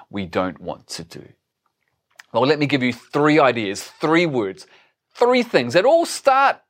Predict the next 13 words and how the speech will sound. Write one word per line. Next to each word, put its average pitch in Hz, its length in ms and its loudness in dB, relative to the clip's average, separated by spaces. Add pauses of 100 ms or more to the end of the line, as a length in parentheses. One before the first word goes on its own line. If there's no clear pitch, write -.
(100)
with 170 140 -4
the 139 80 -4
letter 131 240 2
W 92 600 -6 (640)
that 139 180 0
might 143 320 0
bring 151 480 0
about 117 320 0
the 123 240 -10
ongoing 127 520 0
transformation 101 800 -4
that 90 260 -8
Paul 123 500 -2